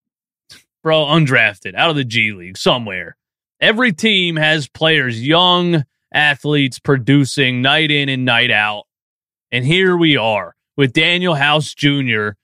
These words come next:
getting twenty minutes in an N B A basketball game, who I, I forgot he even played in the N B A before we signed him.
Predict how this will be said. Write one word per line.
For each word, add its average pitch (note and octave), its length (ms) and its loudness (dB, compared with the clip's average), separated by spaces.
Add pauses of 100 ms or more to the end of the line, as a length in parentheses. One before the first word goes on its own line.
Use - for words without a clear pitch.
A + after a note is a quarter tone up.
(140)
getting C3+ 240 -2
twenty D3 300 0
minutes C#3 260 0
in C3+ 60 -2
an C3+ 80 -2
N C3+ 100 -2
B C3+ 80 2
A C3 80 2
basketball B2 560 0
game, A2 340 0 (220)
who D#3 160 0
I, C#3+ 240 0
I C#3 40 0
forgot F#3 360 0
he F#3+ 80 2
even E3 160 0
played F#3 300 0
in E3 60 -2
the D#3+ 80 2
N D#3 200 0
B C#3+ 180 4
A G#2+ 220 0 (340)
before D3 280 0
we C3 100 0
signed G#2+ 380 0
him. - 100 -20